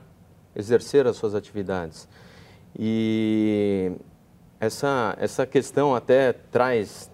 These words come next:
traz um, um outro ponto importante da gente debater aqui, que é a da exploração comercial da imagem dessas figuras públicas, né?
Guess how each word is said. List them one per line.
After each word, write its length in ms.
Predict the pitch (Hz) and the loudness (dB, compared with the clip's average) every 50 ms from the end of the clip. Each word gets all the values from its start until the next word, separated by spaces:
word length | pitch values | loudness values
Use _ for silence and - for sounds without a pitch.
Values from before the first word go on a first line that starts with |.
| - | -8
traz 280 | - 107 113 113 110 104 | -4 0 0 0 0 -2
um, 60 | 110 | -4
um 380 | 107 107 101 92 104 107 107 110 | -4 -4 -4 -4 -4 -4 -2 0
outro 220 | 117 120 - - - | 0 0 -2 -4 -6
ponto 360 | - - 117 113 110 - - | -2 0 0 0 0 -2 -8
importante 500 | 107 - - 107 - - - 120 120 117 104 | -4 -2 0 -2 0 -2 -2 -2 -2 0 0
da 80 | 101 92 | 0 0
gente 340 | 107 107 104 - - - | 0 -2 -4 -6 -8 -6
debater 440 | - 101 98 101 190 190 - - 107 95 | -4 -2 0 0 -2 -2 0 -2 -2 -2
aqui, 340 | - - - 143 143 131 - - - - - - - - - - - _ - - - - - - - - - - - | -2 -4 -4 -4 -4 -4 -6 -10 -20 -20 -20 -20 -20 -20 -20 -20 -20 _ -20 -20 -20 -20 -20 -20 -20 -20 -20 -6 -2
que 60 | 117 | 0
é 20 | |
a 20 | 113 | 2
da 140 | 113 120 123 | 4 4 2
exploração 580 | 120 - - 147 135 135 123 120 - 131 131 | 2 2 2 2 2 2 2 0 -2 -4 -2
comercial 720 | 131 - 135 139 135 127 - - - 110 107 117 120 127 127 - - - - - - | 0 0 0 0 0 -2 -2 0 2 2 2 2 0 -4 -6 -12 -20 -20 -20 -20 -6
da 180 | - - 113 | -2 -2 -2
imagem 460 | 117 117 107 107 107 107 104 104 113 | 0 -2 -2 -2 -2 -2 -2 -4 -4
dessas 300 | 107 104 104 - - - | -2 -2 -4 -4 -8 -16
figuras 360 | - - 107 107 113 113 107 - | -14 -10 -4 -2 -2 -2 -2 -4
públicas, 520 | - - 98 85 87 82 78 - 82 82 | -6 -8 -8 -8 -8 -10 -12 -12 -10 -10
né? 160 | 95 101 104 | -10 -10 -12